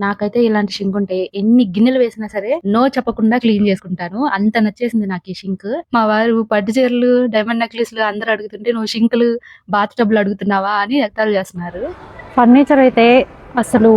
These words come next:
Speaker 2: వేరే లెవెల్ అండి, ఆప్షన్స్ చాలా బాగున్నాయి. But obviously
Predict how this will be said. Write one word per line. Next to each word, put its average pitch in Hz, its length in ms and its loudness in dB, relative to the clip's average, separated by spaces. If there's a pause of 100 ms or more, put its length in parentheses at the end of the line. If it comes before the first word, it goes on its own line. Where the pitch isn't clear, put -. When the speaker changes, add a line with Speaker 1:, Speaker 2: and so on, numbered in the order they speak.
(260)
Speaker 2:
వేరే 254 360 6
లెవెల్ 226 280 4
అండి, 226 220 6
ఆప్షన్స్ 214 640 4 (280)
చాలా 208 280 4
బాగున్నాయి. 220 640 4 (920)
But 208 120 2 (140)
obviously 226 480 2